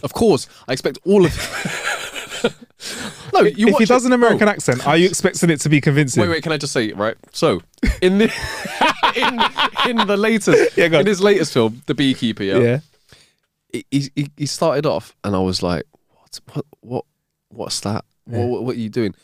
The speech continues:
Speaker 1: But at the same time, there are people in real life who have been over
Speaker 2: Mm-hmm.
Speaker 1: you know, overseas and done
Speaker 2: Yeah.
Speaker 1: this and then they, they, but what they do is, after about fifteen minutes or so,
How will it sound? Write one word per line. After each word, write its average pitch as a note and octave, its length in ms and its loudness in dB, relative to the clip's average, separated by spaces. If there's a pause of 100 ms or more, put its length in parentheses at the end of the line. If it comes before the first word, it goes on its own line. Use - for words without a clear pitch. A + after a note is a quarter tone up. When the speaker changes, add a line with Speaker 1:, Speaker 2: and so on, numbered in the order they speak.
(140)
Speaker 1:
But - 180 -4
at E3+ 100 -4
the E3 60 -10
same D#3 260 -6
time, A2 380 -6 (260)
there C3+ 260 0
are B2 120 2
people A2 460 -6
in F#2+ 400 -4 (140)
real G#2+ 240 -2
life G2+ 240 -4
who F2+ 320 -2 (360)
have F#2+ 220 -6
been F#2 160 -4
over F2 420 -8 (320)
Speaker 2:
Mm-hmm. A#2 180 -8
Speaker 1:
you C#3+ 60 -2
know, F#2 220 -8
overseas A#2 500 -2
and A#2+ 100 -4
done G#2 100 0
Speaker 2:
Yeah. G2+ 60 -2
Speaker 1:
this G2+ 160 -2
and F#2 100 -8
then F#2+ 80 -8
they, F#2+ 100 -4 (140)
they, G2 260 -6 (540)
but - 200 -2
what C#3+ 280 -8
they D3+ 160 2
do C#3 220 0
is, D#3 260 -2 (320)
after C3 280 0
about A#2 400 -2 (500)
fifteen C#3 440 -2
minutes C3 260 -2
or G#2 40 -6
so, F2 380 -6